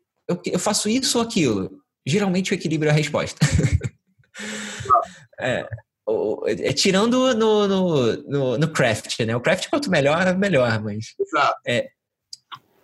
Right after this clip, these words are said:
Speaker 1: mas também você precisa ter o equilíbrio de quando tá pronto, né? Você pode ficar, é, dando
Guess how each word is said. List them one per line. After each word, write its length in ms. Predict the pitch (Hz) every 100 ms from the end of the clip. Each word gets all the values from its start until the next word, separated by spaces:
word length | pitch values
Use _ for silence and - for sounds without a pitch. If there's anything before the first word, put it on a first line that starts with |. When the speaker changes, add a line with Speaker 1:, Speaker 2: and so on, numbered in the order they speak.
| -
Speaker 1:
mas 120 | 151
também 220 | 180 202
você 140 | 190 180
precisa 320 | 180 - 196
ter 100 | 196
o 60 |
equilíbrio 400 | 190 180 170 165
de 240 | 160 143 143 - _
quando 240 | - 226 214
tá 140 | 175
pronto, 460 | - 120 92 - -
né? 80 | - _
Você 100 | -
pode 280 | 120 - 120
ficar, 140 | - 98
é, 80 |
dando 240 | 117 113